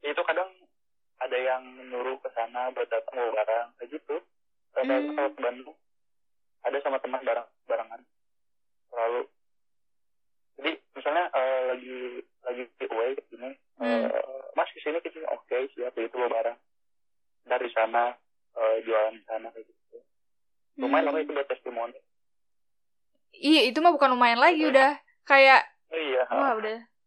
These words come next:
Speaker 2: Iya sih.
Speaker 1: Udah gitu, nggak mikirnya, eh, dulu kan sempet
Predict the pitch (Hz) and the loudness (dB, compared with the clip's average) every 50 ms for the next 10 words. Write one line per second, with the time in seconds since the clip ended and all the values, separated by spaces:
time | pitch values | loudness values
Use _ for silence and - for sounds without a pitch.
0 | _ - - 269 294 269 254 254 - 285 285 - _ _ _ _ _ _ - - | _ -16 -12 -8 -6 -6 -8 -8 -10 -20 -20 -20 _ _ _ _ _ _ -8 -6
1 | 156 165 160 156 165 156 151 160 175 - - 139 139 - 139 139 147 156 - _ | -4 -4 -4 -4 -4 -4 -4 -2 -4 -4 -6 -8 -8 -4 -2 -2 -2 -2 -4 _
2 | _ _ _ - 127 127 123 123 123 - - 113 120 131 139 - 156 165 - _ | _ _ _ -8 -4 -2 -2 -2 -4 -6 -10 -8 -6 -4 -2 -2 -2 -2 -4 _
3 | _ _ - 127 127 - - | _ _ -14 -12 -8 -8 -8